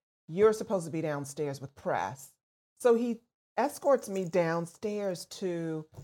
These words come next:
the press room that you always see on television when they do the press conferences,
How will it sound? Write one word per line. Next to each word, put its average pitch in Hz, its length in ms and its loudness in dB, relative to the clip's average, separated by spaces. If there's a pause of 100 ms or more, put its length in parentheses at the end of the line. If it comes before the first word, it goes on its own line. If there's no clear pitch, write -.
(180)
the 185 100 -2
press 226 380 -2
room 156 200 -4
that 160 160 -6
you 196 120 2
always 180 240 2
see 180 240 -4
on 165 140 -2
television 190 560 -4
when 175 120 -2
they 156 120 0
do 160 140 -6
the 151 80 -6
press 165 260 -6
conferences, 226 920 -4